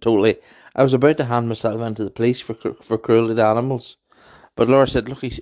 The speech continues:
he's not crying, he's, he's not flinching, he's, he didn't move, he's, he doesn't seem to be much pain,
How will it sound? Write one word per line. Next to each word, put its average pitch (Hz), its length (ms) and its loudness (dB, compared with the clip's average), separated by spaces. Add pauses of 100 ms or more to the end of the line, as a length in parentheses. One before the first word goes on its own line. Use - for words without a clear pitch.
he's - 160 -12
not 147 200 -6
crying, 123 360 0
he's, 107 120 -2
he's 110 260 -4
not 127 180 -2
flinching, 123 440 -4
he's, 92 240 -4
he - 120 -10
didn't 113 300 -2
move, 127 440 2 (480)
he's, 104 140 -4
he 98 180 -2
doesn't 120 240 -2
seem 123 140 0
to 120 80 -4
be 117 80 2
much 120 300 0
pain, 120 340 2